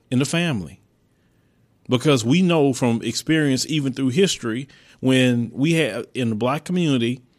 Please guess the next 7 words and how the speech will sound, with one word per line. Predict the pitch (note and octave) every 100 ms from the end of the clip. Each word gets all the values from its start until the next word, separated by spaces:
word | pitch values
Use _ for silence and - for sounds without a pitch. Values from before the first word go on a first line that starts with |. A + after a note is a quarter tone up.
| _
we | A#2 C#3
have | C#3 B2+ A2+ -
a | A2+
marriage, | A2 A2 D3+ E3 A#2+ A#2+ - - -
it |
works | A2+ A#2 A#2+
better. | C3 A2+ -